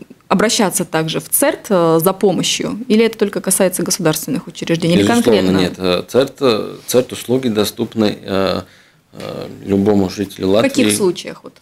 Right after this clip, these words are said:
Speaker 1: так, если можно
Speaker 2: Ну, э,
Speaker 1: спросить,
Speaker 2: хотя бы
Speaker 1: обратиться?
Speaker 2: просто, э, консультации тоже производим. Значит, э, вы можете позвонить и
Speaker 1: Мгм.
Speaker 2: спросить, э, э,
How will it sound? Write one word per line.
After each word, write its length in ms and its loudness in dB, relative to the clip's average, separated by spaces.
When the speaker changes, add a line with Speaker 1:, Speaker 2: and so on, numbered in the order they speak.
Speaker 1:
так, 160 -20
если 160 -16
можно 180 -2
Speaker 2:
Ну, 200 2
э, 520 4
Speaker 1:
спросить, 200 -6
Speaker 2:
хотя 280 2
бы 120 0
Speaker 1:
обратиться? 60 -6
Speaker 2:
просто, 320 2
э, 840 2
консультации 800 0
тоже 240 2
производим. 640 2
Значит, 320 -4
э, 240 -2
вы 120 4
можете 420 0
позвонить 460 0
и 40 -8
Speaker 1:
Мгм. 20 -8
Speaker 2:
спросить, 360 2
э, 140 -14
э, 420 0